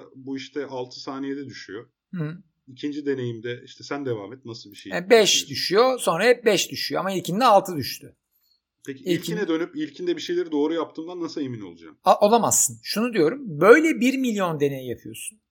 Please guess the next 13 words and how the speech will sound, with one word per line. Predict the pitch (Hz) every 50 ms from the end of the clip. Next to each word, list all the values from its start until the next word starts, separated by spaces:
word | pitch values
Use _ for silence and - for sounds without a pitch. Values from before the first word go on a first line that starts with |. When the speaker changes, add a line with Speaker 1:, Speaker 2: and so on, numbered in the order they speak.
| _ _ _ _ _ _ _ _ _ _ _ -
Speaker 2:
Bazıları | 135 165 190 214 262 285 240 220 254 254 294
Speaker 1:
Tamam. | 330 277 240
Speaker 2:
ilkinden | 220 - - 226 247 247 254 254 262 262 247
beraber | 240 226 202 190 180 170 170 160 160
yakınsamış | 160 156 151 - - 156 139 - 156 156 143 - -
oluyor. | 147 143 170 269 320 320 247
Dolayısıyla | 220 196 196 202 220 - - 269 208
bunlar | 202 196 208 262 302 302 262
daha | 240 226 220 220 226
önce | 226 220 320
yapılmış | 349 320 240 311 311 311 - - 240
deneyler | 202 175 151 135 127
oluyor. | 117 117 113 113 120 120